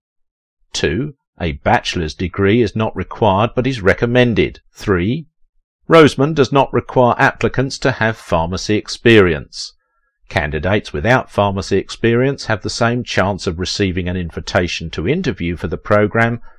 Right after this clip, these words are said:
as those with pharmacy experience. Four, Roseman accepts applicants from all fifty states and abroad.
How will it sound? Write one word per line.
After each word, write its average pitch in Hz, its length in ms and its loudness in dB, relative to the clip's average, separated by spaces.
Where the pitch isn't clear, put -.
as 156 200 -2
those 90 340 0
with 107 260 6
pharmacy 80 520 -4
experience. 69 920 -6
Four, 98 540 -2
Roseman 80 440 0
accepts - 440 2
applicants 120 500 0
from 113 220 -2
all 123 220 2
fifty - 360 -2
states - 540 2
and 139 180 -2
abroad. 151 580 4